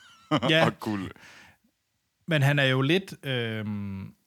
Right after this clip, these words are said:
Speaker 2: han har ikke været så meget inden for fe-, T V og film på det sidste.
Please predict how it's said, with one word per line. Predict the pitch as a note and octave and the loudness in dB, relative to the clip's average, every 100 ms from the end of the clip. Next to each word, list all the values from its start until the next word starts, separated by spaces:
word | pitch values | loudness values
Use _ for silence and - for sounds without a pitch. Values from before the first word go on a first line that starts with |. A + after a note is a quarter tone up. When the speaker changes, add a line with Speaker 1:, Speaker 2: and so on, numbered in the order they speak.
| _ - | _ -4
Speaker 2:
han | D3+ | 0
har | D3 | 2
ikke | E3+ D3+ | 2 2
været | D#3 | 2
så | D#3 | 2
meget | C#3+ D3 D3 | 0 0 0
inden | D3 | -4
for | - | -6
fe-, | - C#3 | -4 -4
T | - - C#3+ | -6 -6 -6
V | A2+ G#2+ | -6 -6
og | G#2 G#2 | -6 -8
film | - A3+ C3+ F#2 - | -4 -4 -4 -8 -8
på | |
det | A#2 | -6
sidste. | G#2+ G3+ - G#2 | -2 -2 -2 -8